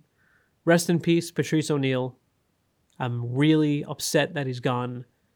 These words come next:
I really wish more people knew about him. I wish he was still alive, making jokes, making great observations.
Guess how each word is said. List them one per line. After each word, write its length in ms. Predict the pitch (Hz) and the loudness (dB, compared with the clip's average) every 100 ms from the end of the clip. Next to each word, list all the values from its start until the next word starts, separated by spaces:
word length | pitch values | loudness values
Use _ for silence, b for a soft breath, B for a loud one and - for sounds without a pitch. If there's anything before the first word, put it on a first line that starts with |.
| _ _ _ _ _ - | _ _ _ _ _ -6
I 220 | 139 127 117 | -4 -2 -4
really 520 | 120 147 185 185 165 | -2 4 6 6 4
wish 600 | 143 151 135 - - - _ - | 4 2 2 -4 -12 -16 _ -6
more 300 | 143 151 156 | 2 4 4
people 300 | 160 139 139 | 0 -2 0
knew 160 | 135 | 0
about 260 | 127 123 123 | 0 -2 -4
him. 180 | 127 123 _ _ _ _ | -6 -12 _ _ _ _
I 60 | 123 | -2
wish 260 | 127 147 - | 2 0 0
he 100 | 151 | -2
was 140 | 131 | -2
still 260 | - 180 175 | -2 2 4
alive, 600 | 156 139 135 135 131 _ _ _ _ _ 143 | 4 2 2 -2 -8 _ _ _ _ _ -2
making 560 | 143 139 143 139 131 | 0 0 0 -2 -2
jokes, 560 | - 143 131 - - - | 2 4 4 0 -8 -2
making 300 | 143 127 131 | -2 -2 -2
great 220 | 143 139 | 0 2
observations. 880 | 131 131 127 131 123 127 120 120 | 0 -2 -2 -2 -4 -6 -8 -10